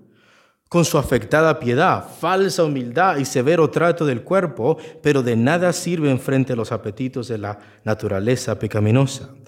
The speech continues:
Lo único que obtienen tales personas que practican estas cosas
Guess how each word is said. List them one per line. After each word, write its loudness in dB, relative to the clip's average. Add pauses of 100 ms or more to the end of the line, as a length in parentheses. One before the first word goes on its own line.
(340)
Lo 4
único 4
que 0
obtienen 0
tales 0
personas -2
que -6
practican -2
estas -4
cosas -2